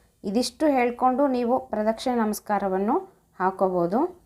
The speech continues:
ನೀವು ಎಷ್ಟು ಪ್ರದಕ್ಷಿಣೆಯನ್ನ ಹಾಕ್ಬೇಕು ಅಂತ ಅನ್ಕೊಂಡಿದ್ದೀರೋ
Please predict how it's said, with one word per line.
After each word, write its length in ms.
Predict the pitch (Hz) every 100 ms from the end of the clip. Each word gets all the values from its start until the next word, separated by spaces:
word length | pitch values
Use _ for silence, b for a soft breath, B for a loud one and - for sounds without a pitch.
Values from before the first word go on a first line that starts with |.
| _
ನೀವು 180 | 240 254
ಎಷ್ಟು 380 | 254 233 240 370
ಪ್ರದಕ್ಷಿಣೆಯನ್ನ 720 | - 277 247 247 - 247 240 262
ಹಾಕ್ಬೇಕು 680 | 247 226 240 233 233 233
ಅಂತ 220 | 220 220 269 285 -
ಅನ್ಕೊಂಡಿದ್ದೀರೋ 920 | 202 202 214 196 180 175 214 403 -